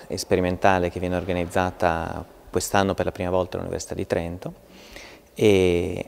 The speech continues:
ha la peculiarità di portare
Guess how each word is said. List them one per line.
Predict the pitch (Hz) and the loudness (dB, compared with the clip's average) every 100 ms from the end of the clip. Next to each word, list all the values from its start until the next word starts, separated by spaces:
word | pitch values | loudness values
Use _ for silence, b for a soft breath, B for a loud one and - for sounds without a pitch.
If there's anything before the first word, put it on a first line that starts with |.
| - - - | -14 -20 -4
ha | - 101 | 2 4
la | 92 | 4
peculiarità | 131 - 113 101 127 - 95 131 - | 2 4 8 8 6 2 2 2 -4
di | 117 95 90 87 - - - - | -6 -4 -4 -4 -8 -8 -14 -12
portare | 82 - 104 90 85 87 | -10 2 4 4 -2 -4